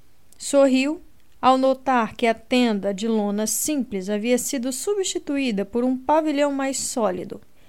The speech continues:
Os novos convertidos, obviamente, tinham trazido os materiais. Um homem mantinha guarda do lado de fora do pavilhão.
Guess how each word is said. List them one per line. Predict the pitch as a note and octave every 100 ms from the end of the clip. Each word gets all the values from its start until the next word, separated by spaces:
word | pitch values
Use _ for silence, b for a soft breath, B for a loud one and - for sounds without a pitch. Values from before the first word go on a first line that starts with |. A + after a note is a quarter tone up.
| b b b b b -
Os | A3+ G#3+
novos | A3 G#3+ G#3 G3 G3+
convertidos, | - G3+ A#3+ B3 - B3+ A3 A3 D4 A#3
obviamente, | G3+ G3+ F3 G3+ A3 A#3+ G#3 F#3+ F#3+ D4
tinham | - G4 G#4
trazido | G#4 G#4 E4 C4 A3
os | A#3
materiais. | A#3+ B3 B3+ C4 B3+ D#3+ - - - - - - - - - - - - - - - - - - - - - -
Um | - E4
homem | F4+ D#4 E4 F4
mantinha | C4 A#3+ - C4
guarda | C4 A#3 A#3+ A3+ G#3
do | G#3 A3
lado | A3+ A3+
de | A3+
fora | A3 B3+ B3
do | A3+
pavilhão. | A3 A3 G#3+ G3+ F#3+